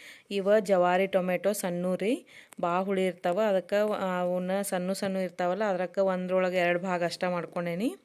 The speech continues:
ಈಗ ಟೊಮೆಟೊ ಸ್ವಲ್ಪ ಫ್ರೈ ಆಗ್ಯಾವ, ಅದಕ್ಕೆ ಗರಂ ಮಸಾಲ ಹಾಕಾಕತ್ತೇನಿ ನೋಡ್ರಿ. ಗರಂ ಮಸಾಲನೂ, ಆ, ಮನೆ ಒಳಗೆ ಮಾಡಿದ್ದೈತಿ ಇದು, ಸ್ವಲ್ಪ ಹಾಕಾಕತ್ತೇನಿ. ಗರಂ ಮಸಾಲದ ರೆಸಿಪಿ ಬೇಕಂದ್ರೆ ಕಾಮೆಂಟ್ ಒಳಗೆ ಹೇಳ್ರಿ, ಶೇರ್ ಮಾಡ್ತೇನೆ.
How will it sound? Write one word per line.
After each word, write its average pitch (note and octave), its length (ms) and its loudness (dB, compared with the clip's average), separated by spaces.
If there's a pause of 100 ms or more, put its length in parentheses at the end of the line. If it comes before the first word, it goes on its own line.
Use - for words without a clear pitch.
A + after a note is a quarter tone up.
(680)
ಈಗ G#3 180 -6
ಟೊಮೆಟೊ F#3+ 380 0
ಸ್ವಲ್ಪ F#3+ 420 -2
ಫ್ರೈ F3+ 280 -4
ಆಗ್ಯಾವ, F3 500 0 (540)
ಅದಕ್ಕೆ F3+ 320 -6
ಗರಂ E3+ 300 -2
ಮಸಾಲ F3 300 -4
ಹಾಕಾಕತ್ತೇನಿ E3+ 560 -6
ನೋಡ್ರಿ. E3+ 280 -4
ಗರಂ F3+ 340 0
ಮಸಾಲನೂ, F3+ 760 -2 (640)
ಆ, F#3+ 380 -2
ಮನೆ F#3+ 360 0
ಒಳಗೆ F#3+ 280 6
ಮಾಡಿದ್ದೈತಿ F3+ 580 0
ಇದು, G#3 260 0
ಸ್ವಲ್ಪ F#3 360 -2
ಹಾಕಾಕತ್ತೇನಿ. F3+ 640 -2
ಗರಂ F#3 320 0
ಮಸಾಲದ F3+ 560 0
ರೆಸಿಪಿ F#3 560 2
ಬೇಕಂದ್ರೆ F3+ 480 -2
ಕಾಮೆಂಟ್ F3 440 -4
ಒಳಗೆ F3 280 0
ಹೇಳ್ರಿ, F#3 400 0 (420)
ಶೇರ್ F3+ 320 2
ಮಾಡ್ತೇನೆ. F3 760 -4